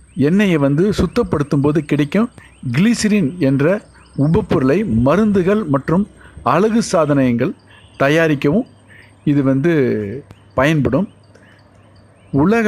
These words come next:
அளவில் காட்டாமணக்கு நூத்தி எழுவத்தாறு வகை உள்ளது. இந்தியாவுல பன்னெண்டு வகை உள்ளது. இந்த ஆமணக்குல நிறைய வகைகள் இருந்தாலும்,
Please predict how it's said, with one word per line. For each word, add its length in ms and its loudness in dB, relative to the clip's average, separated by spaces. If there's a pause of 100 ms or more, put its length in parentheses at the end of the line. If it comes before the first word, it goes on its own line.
அளவில் 380 0 (100)
காட்டாமணக்கு 880 0 (500)
நூத்தி 360 0
எழுவத்தாறு 600 2
வகை 280 0 (480)
உள்ளது. 340 0 (580)
இந்தியாவுல 640 0 (180)
பன்னெண்டு 420 0
வகை 260 0 (640)
உள்ளது. 380 0 (3500)
இந்த 220 0
ஆமணக்குல 680 0 (440)
நிறைய 460 0
வகைகள் 440 0
இருந்தாலும், 580 0